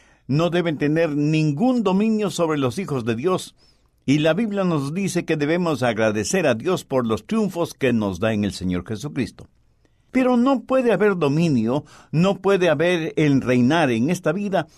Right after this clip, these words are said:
hasta que no nos sometamos a la autoridad que Dios ha puesto sobre nosotros.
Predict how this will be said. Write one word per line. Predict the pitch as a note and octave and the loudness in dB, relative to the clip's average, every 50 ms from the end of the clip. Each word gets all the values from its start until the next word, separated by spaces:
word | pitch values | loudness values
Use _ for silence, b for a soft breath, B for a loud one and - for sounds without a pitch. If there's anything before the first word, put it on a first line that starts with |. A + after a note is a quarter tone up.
| b b b b | b b b b
hasta | b C#3+ C#3 - - C3+ - - | b -4 -4 -2 -4 -6 -4 -2
que | C#3+ C#3+ C3+ - - | -2 -2 -2 0 -2
no | D3 D#3+ A3 A#3+ | 0 2 2 2
nos | A3+ G#3+ G3+ E3+ - | 2 0 -2 -4 -2
sometamos | - D3 C#3+ C#3 B2+ - - F#3 F#3+ F#3 D#3+ A2+ A2+ | -2 -2 0 0 -2 -2 -2 -2 -2 -2 -4 -2 -2
a | C3 B2 | 0 0
la | B2 | 0
autoridad | A#2+ A2+ - - A#2 A#2+ A#2 A#2 A2 C3 D3 D3+ D3 B2 G2 F#2+ F#2 - | 0 -2 -2 -4 -2 0 0 0 0 0 2 0 0 -2 -4 -12 -16 -6
que | - D#3 D#3 C3+ | -2 0 0 0
Dios | B2+ D3 G3 C4+ A3+ D#3 G#2+ G2 F2+ B2 | -2 -2 -2 0 0 0 -2 -2 -2 -2
ha | A#2 | -4
puesto | A2 - - F#3+ F3 D3 - - D#3+ D3 | -4 -2 0 0 0 0 0 -2 -6 -6
sobre | - - - C#3 C3 C3+ C#3+ | -6 -4 -2 -2 0 2 0
nosotros. | C#3 D3 C#3+ - A3 G#3+ F3+ - - E3 D#3 - - | 0 -2 -2 0 0 0 0 0 -2 -2 -2 -4 -10